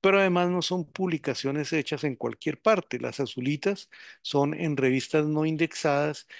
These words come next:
y las demás en revistas indexadas de alto nivel. Acá el número de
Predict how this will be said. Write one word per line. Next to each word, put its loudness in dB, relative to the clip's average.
y 2
las 6
demás 0
en -2
revistas -2
indexadas -2
de -4
alto -4
nivel. -6
Acá 4
el -2
número 4
de 2